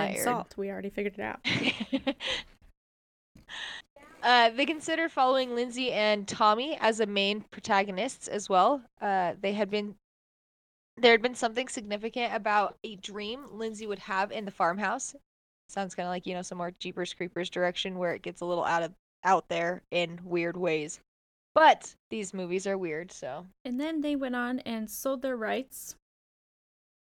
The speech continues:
Speaker 1: So they obviously didn't have any say in how the story went. And although I believe they pitched it to Mustafa Akkad, who ended up buying the franchise, he
Speaker 2: Hmm.
Speaker 1: was like, "This is dumpster trash. Let's keep Myers alive.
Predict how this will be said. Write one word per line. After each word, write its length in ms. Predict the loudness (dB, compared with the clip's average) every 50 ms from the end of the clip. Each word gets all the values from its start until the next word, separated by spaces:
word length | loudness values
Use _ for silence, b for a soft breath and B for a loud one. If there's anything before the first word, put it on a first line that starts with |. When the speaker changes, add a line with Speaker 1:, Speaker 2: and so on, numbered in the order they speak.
| _ _
Speaker 1:
So 320 | -10 -4 -2 0 0 0 0
they 240 | -2 -4 -4 -4 -4
obviously 580 | -4 -4 -4 -4 -4 -6 -6 -6 -6 -6 -6
didn't 260 | -6 -6 -6 -6 -6
have 140 | -8 -8 -6
any 280 | -4 -2 0 0 0 -2
say 360 | -4 -4 -6 -4 -4 -4 -6
in 120 | -6 -6 -8
how 140 | -8 -8 -10
the 80 | -10
story 280 | -10 -10 -8 -6 -6 -4
went. 320 | -4 -2 -2 -4 -4 -6 -8
And 100 | -6 -6
although 280 | -4 -4 -4 -2 -2 -2
I 120 | -4 -6 -8 -8
believe 300 | -10 -8 -8 -8 -10 -6
they 120 | -6 -6 -6
pitched 440 | -6 -6 -8 -8 -6 -8 -10 -8 -8
it 220 | -8 -8 -10 -12 _ _ _ _ _ -14
to 280 | -12 -10 -8 -6 -6 -4
Mustafa 520 | -4 -4 -6 -6 -8 -8 -8 -8 -8 -10 -10
Akkad, 480 | -10 -10 -8 -6 -6 -4 -4 -4 -8 -10 _ _ _ _ _ _ _ _ _ -6
who 140 | -4 -2 -2
ended 280 | -2 -4 -6 -6 -6 -6
up 140 | -6 -8 _ _ _ _ _ _ -8
buying 220 | -8 -6 -6 -8 -8
the 80 | -10
franchise, 540 | -8 -8 -8 -8 -8 -8 -8 -8 -10 -12 -14 _ _ _ _ _ _ _ _ _ _ _ -16
he 320 | -10 -6 -4 -4 -2 -4
Speaker 2:
Hmm. 80 | -4 -6
Speaker 1:
was 220 | -8 -8 -8 -6 -6
like, 200 | -6 -6 -6 -8 _
"This 240 | -10 -8 -8 -6 -6 -6
is 240 | -6 -6 -8 -12 -8
dumpster 460 | -6 -4 -4 -4 -6 -6 -8 -10 -10
trash. 680 | -8 -10 -10 -10 -10 -10 -12 -12 -14 -14 -16 -16 -16 -20 _ _ -8
Let's 260 | -8 -8 -8 -8 -12
keep 340 | -12 -8 -6 -6 -6 -6 -6
Myers 360 | -6 -4 -4 -4 -4 -4 -4 -6
alive. 600 | -6 -4 -4 -2 -2 -2 -2 -2 -4 -6 -12